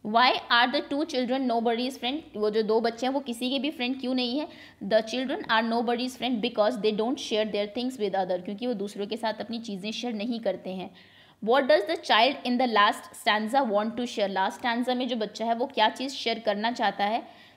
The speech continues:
So the child in the last stanza want to share his sweets, ball, books, games,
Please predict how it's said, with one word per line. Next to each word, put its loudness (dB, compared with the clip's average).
So 0
the 4
child 4
in 0
the 0
last 2
stanza 2
want 0
to -2
share 0
his -6
sweets, -6
ball, 4
books, 2
games, 0